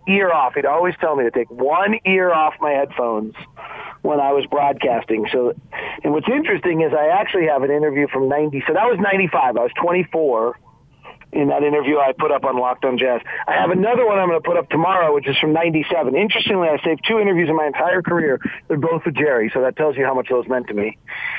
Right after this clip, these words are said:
Um, I, by twenty-six, am talking normally. So, someone got to me.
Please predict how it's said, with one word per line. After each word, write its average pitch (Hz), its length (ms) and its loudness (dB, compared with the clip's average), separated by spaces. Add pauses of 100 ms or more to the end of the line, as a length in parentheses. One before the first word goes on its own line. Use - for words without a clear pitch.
(260)
Um, 147 760 0 (1600)
I, 165 260 2
by 165 200 2
twenty-six, 214 720 0
am 156 140 -2
talking 170 340 0
normally. 143 360 0 (2000)
So, 143 600 2 (1000)
someone 170 280 0
got 151 240 0
to - 60 -2
me. 104 180 -4